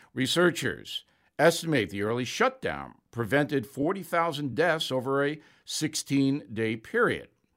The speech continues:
It should be noted that another study out of Harvard says the exact opposite, that school closings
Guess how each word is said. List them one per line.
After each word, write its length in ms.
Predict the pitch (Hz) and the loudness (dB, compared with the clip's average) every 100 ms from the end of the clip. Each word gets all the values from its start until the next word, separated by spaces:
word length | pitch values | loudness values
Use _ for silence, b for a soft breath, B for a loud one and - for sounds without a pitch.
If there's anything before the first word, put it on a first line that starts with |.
| _ B B B B B | _ B B B B B
It 140 | 131 | 2
should 160 | 208 190 | 6 8
be 120 | 165 | 10
noted 340 | 175 220 175 | 10 10 8
that 160 | 147 139 | 6 6
another 340 | 131 165 254 | 6 4 2
study 420 | - 113 107 131 | -2 -2 0 0
out 200 | 165 131 | 0 0
of 140 | 123 - | 0 0
Harvard 440 | 175 247 185 151 | 2 2 2 -2
says 320 | - 143 147 | 0 2 2
the 160 | 131 139 | 2 2
exact 480 | 143 98 139 151 - - | 0 0 2 2 -2 -2
opposite, 560 | 190 247 180 - - _ _ _ _ _ - | 2 2 0 -6 -10 _ _ _ _ _ -14
that 500 | 110 127 123 - - | 4 6 6 2 -10
school 380 | - 147 139 120 | -6 0 0 0
closings 720 | - 226 202 131 135 156 | 4 6 6 4 -2 -4